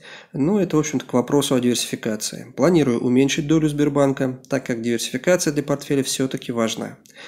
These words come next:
Когда у меня произойдет, э, продажа части Сбера, я не знаю. В общем-то, жизнь покажет. Может быть, продавать даже и не буду. Итак, подписывайтесь, потому что особенно интересно будет наблюдать за изменениями портфеля в кризис, когда все начнет падать быстро и существенно.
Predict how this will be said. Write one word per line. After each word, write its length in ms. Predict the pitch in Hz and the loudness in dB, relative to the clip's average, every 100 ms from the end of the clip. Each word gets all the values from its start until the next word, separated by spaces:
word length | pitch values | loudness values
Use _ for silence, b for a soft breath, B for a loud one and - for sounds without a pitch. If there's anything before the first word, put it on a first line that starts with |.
| B | B
Когда 280 | - 147 160 | -2 2 6
у 40 | 131 | 6
меня 140 | 123 | 4
произойдет, 800 | 120 123 143 139 135 117 - - - | 4 2 2 2 4 2 0 -14 -6
э, 280 | 120 113 | -2 -2
продажа 460 | 113 123 131 123 113 | 0 2 2 2 0
части 360 | - 139 147 120 | 0 0 0 -6
Сбера, 340 | 117 120 110 | -2 -2 0
я 200 | 113 117 | 0 -2
не 140 | 110 | -2
знаю. 500 | 107 139 185 175 170 135 | -2 0 4 4 2 0
В 100 | 139 | -4
общем-то, 300 | - - 113 | -6 -6 -2
жизнь 220 | 123 - | -2 -2
покажет. 420 | 120 - 107 107 | -6 -6 -8 -2
Может 220 | 123 147 | -2 0
быть, 100 | 147 | -2
продавать 400 | - 110 110 110 | -4 -4 -2 -2
даже 260 | 117 113 110 | -4 -4 -4
и 40 | |
не 100 | 107 | -4
буду. 320 | 107 - - - _ _ B B B B B | -6 -10 -14 -18 _ _ B B B B B
Итак, 320 | 185 185 110 | 0 0 0
подписывайтесь, 600 | - 151 220 208 175 165 | -2 0 2 4 4 4
потому 360 | - - 131 135 | -2 0 2 2
что 180 | - 123 | 2 -2
особенно 400 | 117 185 180 170 | 2 2 4 6
интересно 500 | 160 156 147 143 127 | 4 4 2 2 0
будет 280 | 123 117 113 | 0 0 0
наблюдать 480 | 107 110 143 160 | -2 0 2 2
за 120 | 127 120 | 2 0
изменениями 520 | 113 117 113 110 101 | 0 -2 -2 -4 -6
портфеля 440 | - - - 170 | -10 -8 -2 -2
в 80 | 170 | -2
кризис, 480 | - 113 107 - - | -2 -2 -2 -8 -10
когда 320 | - 113 113 | -6 -4 -2
все 160 | 110 117 | -2 -4
начнет 400 | 113 - 113 - | -6 -6 -8 -2
падать 280 | 151 151 | 0 0
быстро 420 | 131 165 170 - 190 | 2 0 0 -6 -6
и 180 | - | -4
существенно. 840 | 135 131 127 - 117 - 120 113 | -4 -4 -6 -6 -8 -8 -12 -12